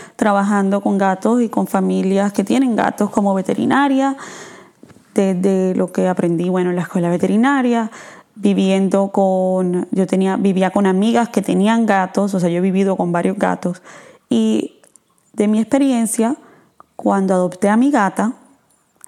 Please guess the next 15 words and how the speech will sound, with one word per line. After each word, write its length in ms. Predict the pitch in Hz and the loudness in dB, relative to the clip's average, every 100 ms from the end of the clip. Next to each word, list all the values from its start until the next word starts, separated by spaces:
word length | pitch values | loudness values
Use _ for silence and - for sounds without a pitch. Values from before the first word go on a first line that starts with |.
| - _ _ | -20 _ _
de 200 | 226 202 | -2 0
vivir 340 | 196 202 214 - | 2 2 0 0
con 240 | 254 262 | 2 4
mi 100 | 262 | 2
esposo, 580 | 262 - 294 262 - 214 | 0 0 0 0 0 0
que 140 | 220 | 2
nunca 540 | 220 285 294 285 269 202 | 4 2 2 0 0 0
había 240 | 185 180 | 0 0
tenido 380 | 190 185 170 180 | 0 0 0 0
gato, 360 | 214 233 - | 0 0 -2
me 140 | 175 180 | -2 -2
tocó 280 | 180 185 185 | -2 -2 -2
explicarle 600 | 185 220 - 214 214 220 | -2 -2 -2 0 0 0
a 80 | |
él 260 | 214 208 226 | 0 0 -2